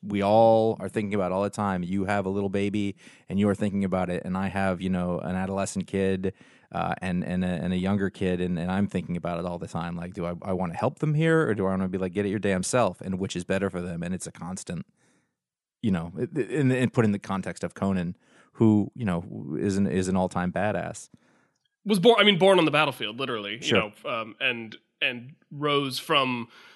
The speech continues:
Speaker 2: being in a clan of barbarians in the far north to king of a great kingdom, and his son has been raised in the context of that kingdom, so his son has all of the benefits of living and being raised in court,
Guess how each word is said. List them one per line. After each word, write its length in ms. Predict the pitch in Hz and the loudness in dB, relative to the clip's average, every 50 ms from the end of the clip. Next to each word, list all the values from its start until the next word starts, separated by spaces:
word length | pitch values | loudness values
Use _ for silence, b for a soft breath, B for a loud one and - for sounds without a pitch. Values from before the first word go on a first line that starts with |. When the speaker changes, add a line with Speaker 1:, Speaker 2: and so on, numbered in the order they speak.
| B B B | B B B
Speaker 2:
being 320 | _ 156 147 143 139 135 131 | _ 4 6 6 6 4 2
in 140 | 131 127 123 | 2 2 4
a 180 | 123 120 120 110 | 2 2 0 -2
clan 300 | - - 160 135 135 135 | -4 0 2 2 4 2
of 220 | 123 113 117 _ | 0 -4 -4 _
barbarians 520 | 147 135 123 135 131 131 131 127 123 123 | -2 0 0 0 0 0 0 -2 -4 -6
in 60 | 131 127 | -6 -8
the 80 | 120 | -8
far 180 | - - 139 123 | -6 -4 -4 0
north 360 | 123 165 196 165 151 143 - | 2 4 4 4 2 0 -2
to 180 | - 147 131 120 | -6 -6 -6 -6
king 380 | - - - 165 151 143 139 123 | -6 -6 0 2 2 2 0 -2
of 160 | - - 131 | -6 -8 -12
a 40 | 127 | -6
great 260 | 127 139 123 120 - | -4 -4 -6 -6 0
kingdom, 460 | - 190 180 165 147 139 127 131 131 | 4 4 4 6 4 2 0 0 -4
and 140 | - - 131 | -6 -6 -6
his 180 | 131 135 135 - | -6 -6 -6 0
son 300 | - 190 185 170 156 147 | 2 4 4 6 4 2
has 120 | 139 143 | 0 -2
been 140 | 135 139 123 | -4 -4 -2
raised 240 | 127 127 131 120 - | 0 0 0 -2 -4
in 80 | 131 | -6
the 60 | 123 120 | -8 -6
context 420 | - 127 127 123 127 123 - - | -4 -6 -6 -6 -6 -10 -12 -10
of 60 | 127 | -8
that 140 | 120 117 117 | -8 -8 -6
kingdom, 300 | - 247 285 240 175 147 | -4 -4 -2 0 0 -2
so 180 | 131 139 147 143 | -2 -2 -4 -4
his 140 | 135 131 | -4 -4
son 240 | - - 202 226 220 | -2 -2 0 0 0
has 220 | 190 165 151 131 139 | 0 -2 -2 -2 0
all 160 | 135 135 135 | -2 -2 -2
of 100 | 127 123 | -4 -6
the 60 | 127 | -8
benefits 680 | 113 - 185 233 262 240 - 147 123 123 - - - - | -4 -2 0 0 0 -2 0 -4 -4 -4 -4 -6 -8 -6
of 420 | - 143 139 127 120 120 120 117 - b b b b b b b b _ _ _ _ - | -4 -2 -2 -2 -2 -4 -10 -14 -16 b b b b b b b b _ _ _ _ -14
living 400 | 143 143 156 170 160 160 156 147 | -10 0 2 2 4 4 4 4
and 120 | 147 139 | 2 2
being 200 | 135 147 147 139 | 2 0 0 2
raised 280 | 135 143 143 143 127 - | 2 2 0 0 -2 -4
in 100 | 123 120 | -8 -8
court, 460 | - - - 226 185 127 123 - - | -8 0 2 2 2 2 -2 -6 -10